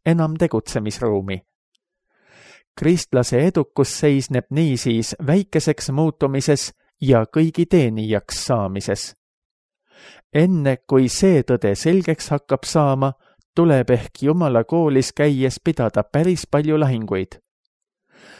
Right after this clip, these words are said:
Peab ütlema, et ega sellisel viisil edu taotlemine ei tundugi kuigi ahvatlev, vähemalt mitte minule.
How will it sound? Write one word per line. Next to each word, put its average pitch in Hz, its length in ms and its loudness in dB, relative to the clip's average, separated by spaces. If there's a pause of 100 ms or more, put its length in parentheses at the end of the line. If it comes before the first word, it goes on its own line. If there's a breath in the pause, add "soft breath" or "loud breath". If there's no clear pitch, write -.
(160 loud breath)
Peab 135 300 4
ütlema, 143 500 0
et - 300 -6 (100)
ega 139 300 2
sellisel 135 640 -2
viisil 127 340 0
edu 170 260 0
taotlemine 147 800 -2
ei 143 180 0
tundugi 147 540 0
kuigi 165 360 2
ahvatlev, 123 600 0 (560)
vähemalt 120 420 -2
mitte 143 260 -2
minule. 131 400 0